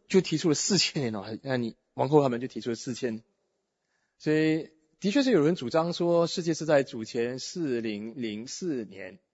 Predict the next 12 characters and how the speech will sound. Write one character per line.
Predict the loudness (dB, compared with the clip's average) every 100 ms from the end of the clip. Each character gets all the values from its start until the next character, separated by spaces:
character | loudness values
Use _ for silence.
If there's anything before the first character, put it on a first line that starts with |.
| _ _ _ -6
被 | -2 -2 -4 -14 _ _ _
创 | -14 -8
造 | -6 -6
的， | -8 -16 _ _ _ _ _ 0
有 | 4
人 | 4
这 |
样 | 2
主 | 0
张 | -4
的 | -4
哦。 | -8